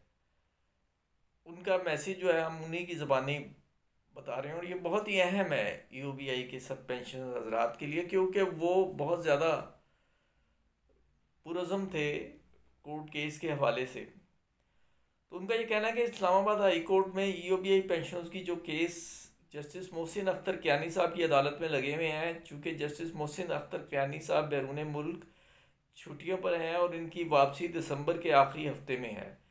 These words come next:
लिहाजा जिन दोस्तों ने ग्यारह दिसंबर और अठारह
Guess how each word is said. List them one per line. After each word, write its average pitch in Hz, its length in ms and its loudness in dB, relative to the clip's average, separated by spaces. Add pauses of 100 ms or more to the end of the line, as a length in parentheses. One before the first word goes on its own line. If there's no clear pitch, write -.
(360)
लिहाजा 151 420 2
जिन 180 240 -6
दोस्तों 156 340 -4
ने 180 140 -2
ग्यारह 147 360 2
दिसंबर 156 400 -2
और 160 160 6
अठारह 151 420 2